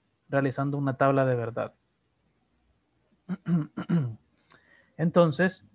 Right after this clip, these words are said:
y yo les recomiendo así como a manera de ejercicio para que ustedes lo, eh, practiquen dos cosas. Primero, realizar tablas de verdad.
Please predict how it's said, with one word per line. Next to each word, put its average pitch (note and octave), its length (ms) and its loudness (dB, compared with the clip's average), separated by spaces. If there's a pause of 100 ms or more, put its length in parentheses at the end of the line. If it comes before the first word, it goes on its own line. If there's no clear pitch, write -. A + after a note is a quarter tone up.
(640)
y B2 540 -6
yo C3 120 -4
les D3+ 140 2
recomiendo E3 500 2
así D3+ 200 -2
como C#3+ 180 -4
a B2 60 -2
manera A#2+ 280 -2
de C#3 80 0
ejercicio C3+ 540 -4
para A#2 240 -2
que A2 200 -10 (220)
ustedes B2 380 -4
lo, A#2 600 -2 (920)
eh, B2 200 -10
practiquen F3 640 0
dos D3 220 0
cosas. A#2+ 340 -2
Primero, G3 520 0 (800)
realizar C3 420 -2
tablas C#3 280 2
de C#3 100 2
verdad. D#3 420 4